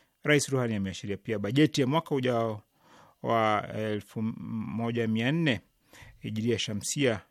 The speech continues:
na kusema kuwa miongoni mwa malengo ya bajeti hiyo ni kuunga mkono wananchi wenye kipato cha chini, kufidia ughali wa maisha katika mishahara ya wafanyakazi na vibarua,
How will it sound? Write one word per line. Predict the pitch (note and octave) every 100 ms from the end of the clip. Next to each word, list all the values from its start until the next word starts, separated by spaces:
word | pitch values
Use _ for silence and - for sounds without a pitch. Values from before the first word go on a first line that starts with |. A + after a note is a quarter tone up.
| -
na | G#2+ A2+
kusema | - A2+ - D#3+ C3+ A2
kuwa | G2 - G2 F2 - _ _ _ _ _ -
miongoni | G#2 B2 B2+ B2+ D#3+ F#3 F3
mwa | D#3 D3
malengo | C3 A#2+ C3 C3+
ya | B2+
bajeti | B2 A2+ -
hiyo | G2 A2+ G#2
ni | G2+
kuunga | - A2 G#2
mkono | G2+ - A#2 G#2
wananchi | G#2 A2+ C#3 -
wenye | C3 D3 C3+
kipato | - - - G#3 F#3+
cha | C#3
chini, | - A2+ A2+ E3
kufidia | - - F#2+ G#2+ A2+
ughali | A2 B2+ C3+
wa | C#3+
maisha | D3 F3+ -
katika | E3 E3 E3
mishahara | E3 D#3+ E3 F3
ya | E3+
wafanyakazi | D#3 E3 D#3+ - E3+ E3+
na | E3+ E3
vibarua, | D#3 D#3 E3 F3 F3